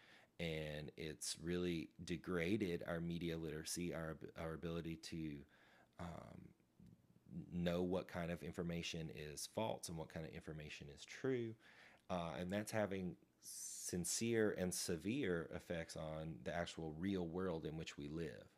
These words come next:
uh, right now. So this is a way that, you know, this is an example of the way that, like, a communication scholar, somebody who's interested primarily in communication, the way that they would define this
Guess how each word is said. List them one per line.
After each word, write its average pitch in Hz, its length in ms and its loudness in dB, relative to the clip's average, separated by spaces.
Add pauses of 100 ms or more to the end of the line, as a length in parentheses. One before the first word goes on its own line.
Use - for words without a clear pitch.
(500)
uh, 85 220 -6
right 80 240 -6
now. 78 220 -4 (400)
So 104 240 8
this 131 260 8
is 147 160 6
a 151 60 6
way 107 360 6
that, 92 280 2 (360)
you 90 120 0
know, 78 100 -2
this 117 220 4
is 117 100 2
an 113 100 6
example 85 920 2 (300)
of 90 220 4
the 90 100 4
way 82 560 2 (280)
that, - 160 2
like, 73 340 0
a 90 60 0
communication 85 1160 -2
scholar, 69 600 -4
somebody 82 480 0
who's 78 320 -4 (140)
interested 90 600 0 (320)
primarily 78 440 -2
in 73 80 -8
communication, 78 760 -6 (220)
the 92 80 4
way 90 220 6
that - 160 -4 (260)
they 104 300 6
would 87 320 2
define 80 640 -2
this 80 180 -4